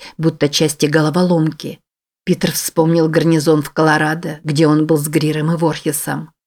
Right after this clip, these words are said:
Как дружны они были, и как потом Грир показал ему наброски, нарисованные угольком, когда генерал погиб.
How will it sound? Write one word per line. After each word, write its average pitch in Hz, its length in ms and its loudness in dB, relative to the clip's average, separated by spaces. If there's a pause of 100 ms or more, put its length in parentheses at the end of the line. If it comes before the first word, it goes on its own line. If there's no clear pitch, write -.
(100)
Как 156 200 0
дружны 156 460 2
они 160 200 0
были, 160 420 -4 (240)
и 175 60 -2
как 160 240 0
потом 165 340 2
Грир 160 280 2
показал 160 500 0
ему 165 180 2
наброски, 160 760 -2 (200)
нарисованные 165 640 0
угольком, 165 720 -2 (160)
когда 147 300 0
генерал 147 480 0
погиб. 156 480 -6